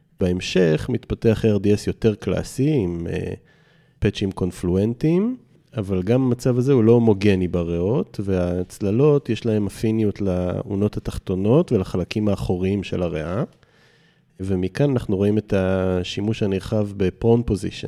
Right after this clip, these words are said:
בהשכבה של החולים על הבטן, כדי לסייע בשיפור החמצון על ידי הקטנה של ה-ventilation perfusion mismatch. אנחנו זוכרים שהאספקת הדם היא בעיקר לחלקים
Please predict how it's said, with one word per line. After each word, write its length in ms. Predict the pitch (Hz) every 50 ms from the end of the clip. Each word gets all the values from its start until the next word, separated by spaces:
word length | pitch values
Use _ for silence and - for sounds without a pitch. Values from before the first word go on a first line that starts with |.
| 120 -
בהשכבה 480 | 104 104 104 92 - - - 95 104 101
של 160 | - 113 104
החולים 360 | 98 - - 104 95 101 101
על 80 | 95 95
הבטן, 640 | 92 87 92 135 151 - - - 117 113 127 151 185 - _ _ _ - - - - - - _ _ _ _ _ _ _
כדי 220 | - 98 104 104
לסייע 440 | 104 104 - - 104 95 101 101 101
בשיפור 520 | 95 98 95 - - - _ - 110 104 101
החמצון 840 | - - - 95 90 - - - - 160 143 131 135 143 151 143 - _ _ _ _ _ _ -
על 120 | 113 104
ידי 160 | 101 95 101 101
הקטנה 400 | 95 - - - 101 101 104 98
של 200 | - 110 98 95
ה-ventilation 920 | 92 92 90 87 98 92 92 - - 95 92 95 95 - 101 95 - -
perfusion 540 | 90 - - - 101 98 95 90 90 87 85
mismatch. 420 | 82 - - - - - - - - - _ _ _ _ _ _ _ _ _ -
אנחנו 200 | 110 - 101 92
זוכרים 520 | 87 92 - - 135 151 160 156 143 139
שהאספקת 1000 | 131 - 104 95 90 90 90 90 87 87 87 92 - - - - - 104 104 -
הדם 600 | 101 90 107 120 120 113 110 110 110 110 110 110 - - -
היא 80 | 98
בעיקר 320 | 87 87 85 - - 101 95
לחלקים 760 | 92 - - 98 92 87 - - - 98 98 98 98 95